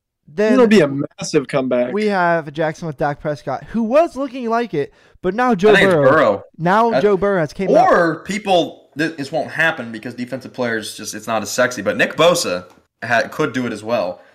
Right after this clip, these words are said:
Speaker 3: Guy's been a monster this year.
Speaker 1: I do truly think we should make a Trent Williams Comeback Player of the Year award. Look at all the offensive linemen that got injured last year and vote on who, uh, had the best year this year.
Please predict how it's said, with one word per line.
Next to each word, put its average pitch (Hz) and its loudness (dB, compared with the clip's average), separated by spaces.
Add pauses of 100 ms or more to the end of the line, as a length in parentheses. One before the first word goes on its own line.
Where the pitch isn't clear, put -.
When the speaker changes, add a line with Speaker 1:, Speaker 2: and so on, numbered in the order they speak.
(140)
Speaker 3:
Guy's 127 2
been 113 -2
a 92 -6 (260)
monster 110 -2
this 82 -14
year. 180 -2
Speaker 1:
I 233 4
do 233 0
truly 220 -6
think 180 -6
we 165 -2
should 175 -6
make 160 -4
a 156 -8
Trent 165 -10
Williams 156 -8
Comeback 156 -4
Player 147 -4
of 139 -4
the 135 -6
Year 131 -4
award. 123 -6 (360)
Look 185 0
at 247 -2
all 214 4
the 208 2
offensive 180 -4
linemen 151 -2
that 131 -6
got 131 -4
injured 151 -10
last 139 -4
year 143 -10
and 135 -8
vote 131 -2
on 131 -6
who, 135 -6 (880)
uh, 117 -4
had 143 -8
the 135 -8
best 131 -4
year 117 -6 (220)
this 123 -10
year. 110 -10